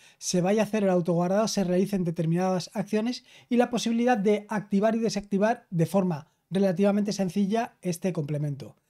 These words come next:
Decirte que, y esto quiero que lo veas ahora, este complemento no se actualiza desde hace, pues, unos ocho meses, pero la verdad es que actualmente no necesito que se actualice para nada.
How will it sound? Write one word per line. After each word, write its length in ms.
Decirte 560
que, 440
y 140
esto 200
quiero 200
que 100
lo 80
veas 220
ahora, 480
este 720
complemento 680
no 120
se 100
actualiza 460
desde 300
hace, 560
pues, 180
unos 220
ocho 200
meses, 480
pero 540
la 180
verdad 320
es 140
que 400
actualmente 640
no 80
necesito 280
que 100
se 180
actualice 440
para 180
nada. 320